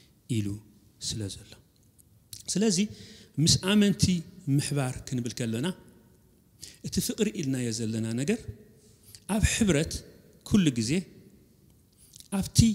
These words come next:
ሓቢርካ እተገልግሎ ኣብቲ ሕብረት ኣብቲ ርክብ ኩሉ ግዜ ገለ ዘይሰማምዕ ነገር እውን ክህሉ ይኽእል እዩ። ፍቕሪ ማለት ግና ነቲ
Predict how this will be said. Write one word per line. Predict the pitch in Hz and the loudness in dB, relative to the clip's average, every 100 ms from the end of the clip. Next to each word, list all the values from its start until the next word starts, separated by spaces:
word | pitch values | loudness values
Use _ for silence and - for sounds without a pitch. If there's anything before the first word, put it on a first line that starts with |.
| - - - - - | 0 -14 -20 -20 -12
ሓቢርካ | - 185 185 - 180 | -2 0 2 0 -4
እተገልግሎ | - - 156 143 123 117 127 139 - - - - - | 2 4 4 2 0 -2 -2 -6 -16 -20 -20 -18 -6
ኣብቲ | 180 - - 202 | 0 0 0 -2
ሕብረት | - 175 170 160 | 0 2 2 2
ኣብቲ | 170 160 - 160 180 | 2 0 0 -2 0
ርክብ | 185 - 151 - | 0 2 2 4
ኩሉ | 220 151 | 4 4
ግዜ | 123 123 190 185 - - | 0 0 0 -4 -14 -10
ገለ | 143 180 160 | 0 4 4
ዘይሰማምዕ | 147 135 - 135 120 117 113 | 2 0 0 -2 -2 -4 -4
ነገር | 113 117 | -4 -2
እውን | 160 208 | -2 0
ክህሉ | 208 220 | 2 2
ይኽእል | 226 180 | 0 -6
እዩ። | - - - - - _ _ _ _ _ _ _ _ _ - - _ _ _ _ _ _ _ _ _ - | -10 -18 -20 -20 -20 _ _ _ _ _ _ _ _ _ -20 -20 _ _ _ _ _ _ _ _ _ -10
ፍቕሪ | - 240 214 | -4 2 4
ማለት | 165 151 143 | 6 4 4
ግና | 165 208 - - - - | 4 4 2 -10 -18 0
ነቲ | 151 | 2